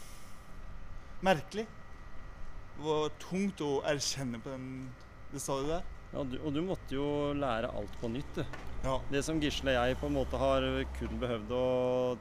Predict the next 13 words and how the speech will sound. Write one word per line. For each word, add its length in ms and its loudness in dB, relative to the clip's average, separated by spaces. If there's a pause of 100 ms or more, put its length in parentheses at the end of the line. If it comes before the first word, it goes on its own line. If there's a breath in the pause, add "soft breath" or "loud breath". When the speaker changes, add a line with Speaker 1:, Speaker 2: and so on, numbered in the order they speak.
(280)
Speaker 2:
gjøre 340 0
en 220 -2
gang, 180 -2
det 80 -2
har 80 0
du 140 -2
måttet 400 -6
gjøre 200 -2
to 120 -8
ganger. 320 -4 (320)
Speaker 1:
Jeg 180 -4
har 160 2
det. 140 0